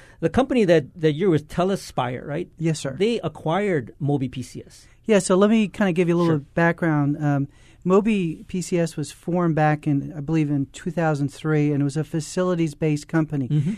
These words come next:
Speaker 2: meaning that they put up towers and had a switch, and they operated their network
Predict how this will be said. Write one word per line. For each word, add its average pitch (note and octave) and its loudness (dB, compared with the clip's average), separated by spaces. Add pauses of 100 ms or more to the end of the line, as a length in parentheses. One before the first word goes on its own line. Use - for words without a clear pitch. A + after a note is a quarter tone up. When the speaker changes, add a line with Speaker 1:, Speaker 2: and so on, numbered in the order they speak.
(140)
Speaker 2:
meaning E3+ 6
that D3+ 2
they E3 4 (280)
put F3+ 2
up D3 0
towers E3 0 (120)
and D3 0
had D3 0
a C3 -4
switch, E3+ -2
and D#3+ 2
they D3 2
operated D3+ 2
their C#3 2
network C#3+ 0